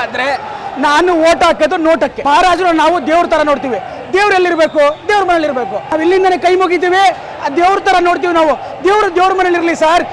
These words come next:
ನಮಗ್ ನಮ್ ಮನೆ ಮಾಡೋ ಕೆಲಸ ಮಾಡೋನ್ ಬೇಕು ಸರ್. ಯಾರಾದ್ರೂ ಹೋಗ್ಬೇಕು ಜನಗಳು. ಮೈಸೂರು ಜನಕ್ಕೆ ಅನ್ಯಾಯ ಸರ್ ಇದು. ಮಹಾರಾಜರ ಹತ್ರ ಹೋಗ್ಬಿಟ್ಟು ನನಗೆ ಅದನ್ನ ಮಾಡ್ಕೊಡಿ, ಇದನ್ನ ಮಾಡ್ಕೊಡಿ, ಮಹಾರಾಜರು ರೋಡಿಗೆ ಬಂದ್ಬಿಟ್ಟು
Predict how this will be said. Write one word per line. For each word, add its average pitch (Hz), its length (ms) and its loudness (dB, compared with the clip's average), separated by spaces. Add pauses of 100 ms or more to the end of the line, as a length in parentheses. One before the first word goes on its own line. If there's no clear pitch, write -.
(180)
ನಮಗ್ 381 240 0
ನಮ್ 330 140 0
ಮನೆ 381 120 2 (140)
ಮಾಡೋ 339 140 2 (120)
ಕೆಲಸ 370 160 0 (100)
ಮಾಡೋನ್ 381 280 2
ಬೇಕು 320 140 0 (100)
ಸರ್. 277 200 -2 (260)
ಯಾರಾದ್ರೂ 370 280 2
ಹೋಗ್ಬೇಕು 370 300 0
ಜನಗಳು. 339 260 2 (340)
ಮೈಸೂರು 381 440 2
ಜನಕ್ಕೆ 359 320 0
ಅನ್ಯಾಯ 339 260 2 (100)
ಸರ್ 285 160 -2
ಇದು. 294 140 2 (560)
ಮಹಾರಾಜರ 339 400 2
ಹತ್ರ 339 220 0
ಹೋಗ್ಬಿಟ್ಟು 330 380 2 (420)
ನನಗೆ 330 260 2 (220)
ಅದನ್ನ 349 240 0
ಮಾಡ್ಕೊಡಿ, 330 340 0 (380)
ಇದನ್ನ 349 200 2
ಮಾಡ್ಕೊಡಿ, 339 320 0 (320)
ಮಹಾರಾಜರು 370 460 2
ರೋಡಿಗೆ 349 260 2
ಬಂದ್ಬಿಟ್ಟು 349 320 0